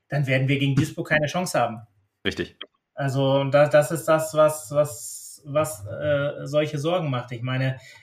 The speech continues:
Speaker 1: wir sind jetzt, äh, ein Punkt vor, vor Köln, punktgleich mit Duisburg. Und, ähm,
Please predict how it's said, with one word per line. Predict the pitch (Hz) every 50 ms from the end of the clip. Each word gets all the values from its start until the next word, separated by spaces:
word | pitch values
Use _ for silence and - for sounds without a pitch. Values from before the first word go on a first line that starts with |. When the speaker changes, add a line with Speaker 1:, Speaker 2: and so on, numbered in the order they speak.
| _ -
Speaker 1:
wir | 139 135
sind | 127 156 160 139
jetzt, | 147 151 147 147 - - - 151
äh, | 143 143 139 139 139 139 135 - - _ _ _ _ _
ein | - 143 147 156 151 147
Punkt | - - 170 165 165 160 -
vor, | - - 151 151 151 147 143
vor | - 160 147 143
Köln, | - 151 147 156 170 190 196 226 233 - _ _ _ _ _ _ _ _ _ _ _
punktgleich | - 170 165 160 - 160 151 156 156 143
mit | 160 156 135 131
Duisburg. | 147 165 160 - - 190 190 202 214 - - _ _ _ _ _ _ _ _ _ _ _ _ _ _ -
Und, | 151 147 147 147 139 139
ähm, | 139 139 139 135 135 139 139 139 131 127 -